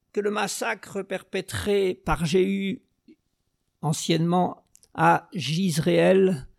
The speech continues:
lors de sa conquête du pouvoir. Si vous re-, vous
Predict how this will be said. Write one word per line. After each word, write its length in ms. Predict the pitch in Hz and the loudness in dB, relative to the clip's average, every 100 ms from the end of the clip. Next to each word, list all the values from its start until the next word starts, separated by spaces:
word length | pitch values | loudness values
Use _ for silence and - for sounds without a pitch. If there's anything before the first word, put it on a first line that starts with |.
| _ _ _ _ _ _ - | _ _ _ _ _ _ -8
lors 540 | 147 160 175 175 160 | 0 4 6 6 4
de 200 | 156 156 | 2 0
sa 220 | 156 - | 0 -4
conquête 580 | - 160 156 175 170 - | -4 -4 -2 -2 -2 -4
du 220 | 151 143 | -4 -4
pouvoir. 600 | - 170 156 170 151 110 | 0 2 4 4 2 -2
Si 200 | - 147 | -6 -6
vous 400 | 139 147 143 - _ _ _ _ _ _ 262 | -2 0 0 -2 _ _ _ _ _ _ -20
re-, 680 | 247 170 135 127 - - - | -16 -10 -8 -10 -12 -18 -14
vous 540 | 147 147 143 135 131 | -8 -4 -4 -4 -6